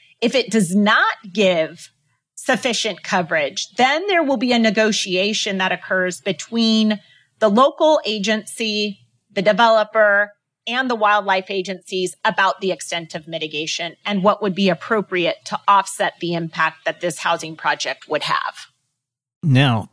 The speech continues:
Speaker 2: there's another step in this whole process that might slow it down, and that's citizen involvement and citizen lawsuits.
Speaker 1: So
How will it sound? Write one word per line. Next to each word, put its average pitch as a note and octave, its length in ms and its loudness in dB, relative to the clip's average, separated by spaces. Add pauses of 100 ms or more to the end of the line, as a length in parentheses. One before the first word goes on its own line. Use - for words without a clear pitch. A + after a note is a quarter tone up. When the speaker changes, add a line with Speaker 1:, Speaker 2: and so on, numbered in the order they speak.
Speaker 2:
there's A2 220 -2
another B2+ 360 0
step - 340 -2
in G2+ 100 2
this G2 180 0
whole G2 180 -2
process G2 680 -2
that G#2 140 -6
might G#2 260 -4
slow A#2 340 2
it G2 100 -2
down, G#2 400 2 (580)
and A#2 120 6
that's C3+ 180 4
citizen C#3+ 460 4
involvement A#2 720 4
and G#2+ 520 6
citizen G2+ 520 -2
lawsuits. F#2+ 680 -4 (520)
Speaker 1:
So D4 520 2